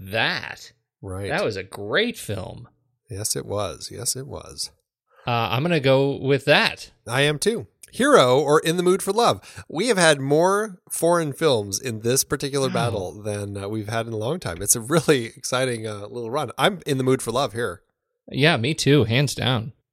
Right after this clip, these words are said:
Speaker 2: Hero or The Diving Bell and the Butterfly. <laughs>
Speaker 1: Hero, please.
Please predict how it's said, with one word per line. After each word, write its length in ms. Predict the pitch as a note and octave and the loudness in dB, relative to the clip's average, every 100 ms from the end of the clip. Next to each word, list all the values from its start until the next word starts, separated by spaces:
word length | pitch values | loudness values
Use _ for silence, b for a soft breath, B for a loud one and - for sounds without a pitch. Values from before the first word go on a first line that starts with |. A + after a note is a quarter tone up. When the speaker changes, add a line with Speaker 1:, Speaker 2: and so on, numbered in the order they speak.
| _ | _
Speaker 2:
Hero 500 | F#3+ A#3 D#3+ C3 - | 4 6 8 6 4
or 140 | B2+ | 4
The 80 | C3+ | 4
Diving 340 | B2 A#2+ C3 C3+ | 2 2 2 4
Bell 160 | C#3+ | 2
and 80 | E3+ | 4
the 60 | E3 | 2
Butterfly. 560 | A3+ G#3+ B2+ G2 E2+ | 4 4 2 0 0
<laughs> 1120 | - - - - - - - - - - _ - | -8 -8 -10 -16 -18 -20 -20 -20 -20 -20 _ 4
Speaker 1:
Hero, 440 | D3 A#2+ F2+ F2 _ | 8 8 6 0 _
please. 480 | - B2+ A2 G#2 | 2 4 4 2